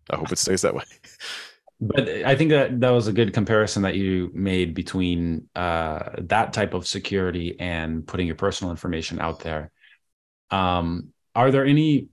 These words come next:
Speaker 2: topics that people just categorically shouldn't consume content about? Like, if they're aimlessly scrolling, like we were talking about earlier,
Speaker 1: Mm-hmm.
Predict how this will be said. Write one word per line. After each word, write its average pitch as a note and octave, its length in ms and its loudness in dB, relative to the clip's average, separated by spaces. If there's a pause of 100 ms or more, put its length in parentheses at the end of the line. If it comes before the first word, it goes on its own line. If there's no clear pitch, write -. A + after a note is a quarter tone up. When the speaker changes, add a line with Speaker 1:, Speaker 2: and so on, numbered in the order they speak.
(180)
Speaker 2:
topics A2+ 520 0
that - 280 -4
people G#2 300 -4
just G2+ 340 -6 (540)
categorically G2 840 0
shouldn't G#2 640 -2 (180)
consume G2 720 -2
content F#2 640 -4
about? E2+ 500 -2 (600)
Like, G#2+ 260 -2 (120)
if A#2+ 180 2
they're C#3+ 180 4
aimlessly C3+ 440 4
scrolling, G#2+ 500 4
like F#2 160 -2
we G#2 80 0
were F#2+ 80 0
talking F#2+ 320 -2
about F#2 160 0
earlier, F2+ 560 0
Speaker 1:
Mm-hmm. F#2 220 -10